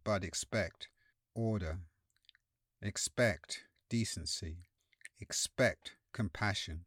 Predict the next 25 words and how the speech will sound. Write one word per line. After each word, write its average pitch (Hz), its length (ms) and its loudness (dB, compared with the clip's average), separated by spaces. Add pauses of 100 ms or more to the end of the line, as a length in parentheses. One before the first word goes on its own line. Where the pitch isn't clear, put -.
(380)
Stop - 320 -2
smothering 127 600 4
all 107 220 4
these 104 300 2
things 95 640 -2 (440)
under 101 300 0
the 87 160 0
hatred - 500 -2
that - 140 -4
you 92 120 0
have 85 320 0 (420)
for 107 60 -2
those 98 300 0
you 92 80 -2
disagree 90 500 -2
with, 78 180 -2 (580)
because 104 360 -2
we 131 120 2
don't 147 220 2
have 123 280 4
a 95 80 2
lot 92 220 2
of 90 100 -4
time 92 300 -2
left. 85 400 -8